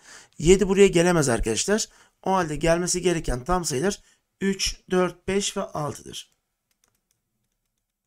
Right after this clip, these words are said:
Evet, B'ye bakıyorum. Şuna A diyelim.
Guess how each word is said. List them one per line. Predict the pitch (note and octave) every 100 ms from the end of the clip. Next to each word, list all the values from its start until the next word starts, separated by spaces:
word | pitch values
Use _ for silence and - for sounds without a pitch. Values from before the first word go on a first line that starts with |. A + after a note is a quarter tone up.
| _ _ _ _ _ _ _ _ _ _ _ _ _ _ _ _ _ _ _ _ _ -
Evet, | C#3 F#2+ -
B'ye | B2+ C3+ F3+
bakıyorum. | A3 A3 D#3+ G#3 - _ _ _ _ _ _ _
Şuna | - - C#3+ - _
A | D3 D3 B2
diyelim. | A#2 F2+ F#2 A2 G#3+